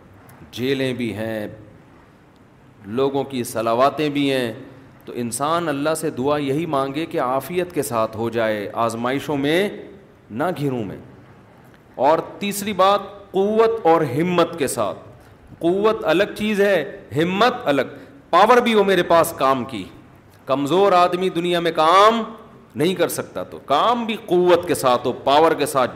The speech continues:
جاندار کام ہو، کچھ کر کے جاؤں دنیا سے، لوگ کہیں بھائی، لوگ کہیں نہ کہیں، اللہ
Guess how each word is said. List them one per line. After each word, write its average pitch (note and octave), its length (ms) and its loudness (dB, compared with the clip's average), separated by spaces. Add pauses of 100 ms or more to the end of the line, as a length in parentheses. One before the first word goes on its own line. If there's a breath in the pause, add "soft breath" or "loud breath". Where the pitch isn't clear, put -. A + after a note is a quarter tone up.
جاندار D3+ 560 6
کام D3 360 2
ہو، B2+ 200 0
کچھ - 180 -4
کر F3+ 220 2
کے F#3+ 120 4
جاؤں F3+ 220 4
دنیا E3 320 2 (100)
سے، A#2+ 360 0 (1160)
لوگ E3+ 260 0
کہیں E3+ 260 4
بھائی، G3+ 480 4 (180)
لوگ G3 300 2
کہیں G3 200 4
نہ G3+ 160 4
کہیں، A3 140 2
اللہ G#3 220 6